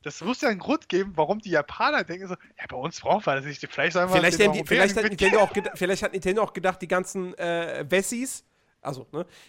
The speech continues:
Speaker 2: äh, haben, haben, äh, kein Geld und deswegen geben wir ihnen Wii Sports dazu. <laughs> Keine Ahnung. Nein, äh,
Speaker 1: Oh, das hast du jetzt gesagt, nicht ich.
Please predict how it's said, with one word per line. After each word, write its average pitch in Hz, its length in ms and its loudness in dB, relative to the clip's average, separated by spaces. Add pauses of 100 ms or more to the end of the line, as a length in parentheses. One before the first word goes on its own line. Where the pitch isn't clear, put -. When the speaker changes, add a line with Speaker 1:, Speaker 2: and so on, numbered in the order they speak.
Speaker 2:
äh, 175 240 2
haben, 190 360 4
haben, 190 260 2
äh, 165 180 -2
kein 165 280 -2
Geld 208 360 2
und 156 140 -6
deswegen 180 420 -2
geben 196 220 -4
wir 196 80 -6
ihnen 165 240 -8
Wii 180 100 -2
Sports 202 360 -6
dazu. 247 540 -4 (200)
<laughs> - 180 -8
Keine 233 200 6
Ahnung. 240 360 4 (880)
Nein, 170 500 4
äh, 156 140 -6
Speaker 1:
Oh, 170 220 6 (180)
das 165 120 -6
hast - 180 -2
du 202 80 2
jetzt 175 220 2
gesagt, 143 340 0
nicht 165 220 -8
ich. 151 260 -2